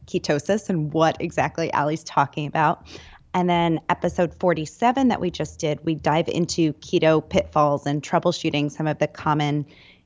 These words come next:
errors or mistakes that, um, people make when getting into ketosis. So definitely check out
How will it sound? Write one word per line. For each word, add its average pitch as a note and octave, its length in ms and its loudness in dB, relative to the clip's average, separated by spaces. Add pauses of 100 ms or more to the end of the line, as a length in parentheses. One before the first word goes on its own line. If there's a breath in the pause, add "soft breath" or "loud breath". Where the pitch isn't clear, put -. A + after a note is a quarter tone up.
(140)
errors D3 460 0
or D3+ 120 2
mistakes - 540 -2
that, C#3+ 320 2 (100)
um, C#3 260 -4
people D#3+ 280 2
make - 360 0
when D3+ 200 2
getting C#3 320 0
into C3+ 200 -2
ketosis. - 560 -6
So - 160 -4
definitely G#3+ 480 2
check - 340 -2
out D#3+ 360 2